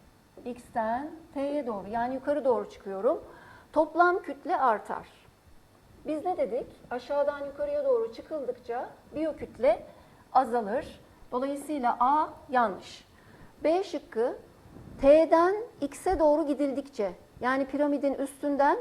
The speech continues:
al-, alt kısmına doğru inildikçe biyolojik birikim artar diyor.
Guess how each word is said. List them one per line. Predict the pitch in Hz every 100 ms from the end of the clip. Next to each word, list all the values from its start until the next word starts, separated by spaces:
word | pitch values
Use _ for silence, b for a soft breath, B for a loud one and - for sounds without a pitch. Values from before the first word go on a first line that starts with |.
| -
al-, | 254 277 -
alt | 285 320
kısmına | - 240 240 220 208
doğru | 196 190 175 - B B B -
inildikçe | 302 311 226 226 - 226 269 381 B B B
biyolojik | - 285 311 330 339 -
birikim | 269 247 247 311 427 - - -
artar | 262 294 - 285 277 202
diyor. | 202 196 285